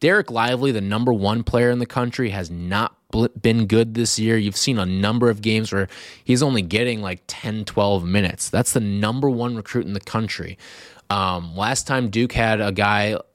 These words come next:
with that level of talent, it was R J Barrett, Zion Williamson, and those guys were playing thirty, thirty-five, forty minutes every single night. So the Duke freshmen, they're gonna be the ones that dictate how far this team can go, and right now it doesn't look like they can take them very far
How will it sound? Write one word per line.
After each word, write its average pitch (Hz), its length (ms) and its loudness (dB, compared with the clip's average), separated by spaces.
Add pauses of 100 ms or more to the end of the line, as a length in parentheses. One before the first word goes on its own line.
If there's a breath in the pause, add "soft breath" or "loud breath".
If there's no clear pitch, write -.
(100)
with 104 220 0
that 104 220 0
level 110 200 -2
of 104 120 -2
talent, 113 340 0
it 98 40 -2
was 95 120 -2
R 107 160 2
J 104 160 2
Barrett, 101 340 0
Zion 104 360 2
Williamson, 98 720 2 (480 loud breath)
and 98 360 2
those 117 220 2
guys 123 260 2
were 123 120 -2
playing 123 420 0
thirty, 117 560 2
thirty-five, 117 560 0
forty 110 300 -2
minutes 104 280 -4
every 98 200 0
single 95 240 0
night. 90 320 -2
So 90 380 0 (760)
the 95 120 0
Duke 127 200 2
freshmen, 131 480 0 (440 loud breath)
they're 120 180 4
gonna 160 160 2
be 156 120 4
the 156 80 6
ones 147 240 0
that 120 160 0
dictate 127 520 2
how 127 180 -2
far 123 380 2
this 113 160 0
team 120 260 -4
can 107 160 -4
go, 107 220 4
and 101 100 0
right 107 160 2
now 104 220 2
it 92 80 -2
doesn't 98 240 0
look 101 160 0
like 95 200 -2
they 98 120 2
can 95 140 0
take 101 180 2
them 95 160 -2
very 90 220 2
far 87 440 0